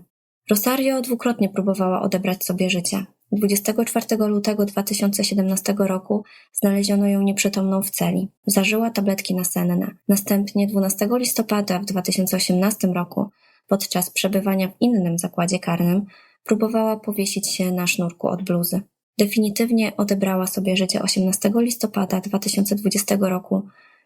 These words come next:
wieszając się w oknie na zwiniętym prześcieradle. Alfonso do tej pory odsiaduje wyrok. Jeśli chcesz bardziej zagłębić się w szczegóły tej historii, na Netflixie jest serial pod tytułem Sprawa Asunty,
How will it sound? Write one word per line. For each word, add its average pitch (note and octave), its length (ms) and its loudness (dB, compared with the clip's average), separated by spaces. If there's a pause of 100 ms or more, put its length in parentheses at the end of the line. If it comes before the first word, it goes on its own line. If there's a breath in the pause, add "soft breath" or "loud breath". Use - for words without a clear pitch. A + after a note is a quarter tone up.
(120)
wieszając A3 460 2
się G3 120 0
w G3+ 120 -10
oknie F#3 380 0
na F3 220 2
zwiniętym F#3 520 0
prześcieradle. F3+ 680 0 (440)
Alfonso B3 460 0
do A#3+ 120 -2
tej A#3 160 0
pory G3 280 -2
odsiaduje F3+ 460 -2
wyrok. F3+ 460 -4 (720)
Jeśli G#3 420 2
chcesz D#3 320 -2
bardziej F#3+ 440 0
zagłębić G3+ 600 0
się F#3 80 0
w - 60 -4
szczegóły A#3+ 420 0
tej F#3 160 -2
historii, F#3+ 640 -4 (320 loud breath)
na G3+ 100 6
Netflixie G#3 560 0
jest G3+ 200 0
serial G3 480 2
pod G3+ 240 -6
tytułem G3+ 420 2
Sprawa G#3 440 -2
Asunty, F3+ 600 -2